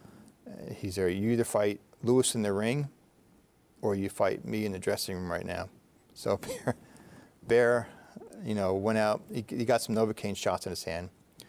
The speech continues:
went out, and, um, you know, Louis dominated the fight. It only went four rounds. Um, but Baer had never been knocked down prior to facing Louis. Uh,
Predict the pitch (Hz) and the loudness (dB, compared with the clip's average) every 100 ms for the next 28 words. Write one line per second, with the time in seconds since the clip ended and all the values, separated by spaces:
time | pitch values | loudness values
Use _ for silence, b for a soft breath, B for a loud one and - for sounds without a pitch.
0 | B B - 110 208 202 - _ - 110 | B B -4 0 2 2 0 _ -10 -6
1 | 98 95 95 95 - - 101 95 95 98 | -4 -4 -6 -6 -8 -6 -6 -4 -6 -10
2 | - _ _ _ - 110 101 110 107 - | -14 _ _ _ -4 0 2 2 0 0
3 | 95 95 92 92 95 - 92 - - 113 | -2 -2 -6 -8 -8 -4 -4 -4 -2 0
4 | 113 98 - - 101 95 98 95 92 - | 0 -2 -6 -2 0 2 0 -2 -6 -10
5 | - B B B B B - 92 90 90 | -16 B B B B B -2 -2 -2 -4
6 | - 113 92 107 113 113 107 107 104 98 | -6 -4 0 2 2 2 2 0 0 0
7 | 104 - 107 104 98 98 - _ - 98 | -2 0 0 2 -2 -6 -16 _ -4 0
8 | 95 90 - 95 - 92 95 95 95 - | 0 0 -2 -2 -2 -6 -6 -6 -6 -12
9 | _ B B B - 95 95 | _ B B B -6 -2 -2